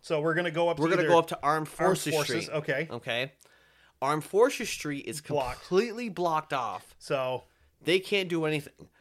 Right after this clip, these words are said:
Speaker 2: They head back. Okay.
Speaker 1: Oh, they, so they didn't continue up to twenty, uh, twenty-one October Road. They turned around?
Speaker 2: They turned around.
Speaker 1: Holy
Speaker 2: They
Speaker 1: shit.
Speaker 2: can't, they can't get past Armed Forces
Speaker 1: Oh,
Speaker 2: Road.
Speaker 1: oh, okay. So, so Armed Forces Road itself isn't
Speaker 2: It's
Speaker 1: blocked. It's
Speaker 2: completely
Speaker 1: the intersection.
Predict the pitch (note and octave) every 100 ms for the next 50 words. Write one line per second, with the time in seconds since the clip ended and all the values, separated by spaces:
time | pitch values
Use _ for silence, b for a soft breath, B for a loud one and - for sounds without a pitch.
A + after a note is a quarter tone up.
0 | b b - B2 F#3 F3+ E3+ E3+ D3 C3+
1 | C#3+ A2 - - _ B B B B B
2 | B - A#2+ F3+ - F#3 E3 F3+ - G#3+
3 | F#3 F3 D#3 G3+ F#3+ - F#3 E3+ F#3 F3
4 | F3+ F3 - F#3+ D#3+ D#3+ D3 F#3 F3 E3+
5 | D#3+ D3+ E3+ D#3+ F3 E3 D3 - E3 D3
6 | C3+ C#3 G3+ - - C3 B2+ - D3+ C#3+
7 | B2+ A#2 G2+ F#2+ F#3 D#3 C3+ D3 C#3 E3+
8 | F3 D3 D3 - F#3 D3 E3+ - - E3
9 | E3 - A#2+ A#2+ - C3 B3+ C#4+ C4+ C4
10 | C4+ B3+ A3 G3 F3+ D#3+ G3 F3+ G#3 G3
11 | A#3+ A3+ G#3 F3 F#3+ D#3+ D#3+ A3 G3+ F3+
12 | D#3 D#3+ D#3 D3+ C#3 - - G3+ A#3+ F#3
13 | F3+ F#3+ E3+ - C#3+ - C3 A#2